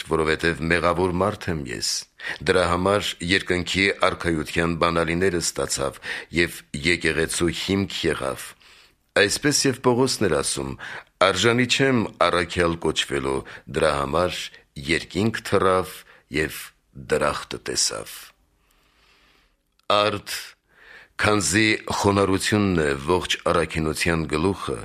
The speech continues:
ուստի մարգարեն ասում է. «Աստված չի արհամարհում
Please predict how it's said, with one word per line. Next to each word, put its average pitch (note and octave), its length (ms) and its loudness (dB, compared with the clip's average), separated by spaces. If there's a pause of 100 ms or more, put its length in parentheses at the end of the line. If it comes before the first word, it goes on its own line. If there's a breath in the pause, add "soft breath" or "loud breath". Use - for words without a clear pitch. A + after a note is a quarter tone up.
(540 loud breath)
ուստի E2+ 420 0 (200)
մարգարեն D#2+ 640 0
ասում D2 340 -2
է. C2+ 120 -2 (480 loud breath)
«Աստված D#2+ 800 0 (380)
չի - 300 2
արհամարհում D2 680 0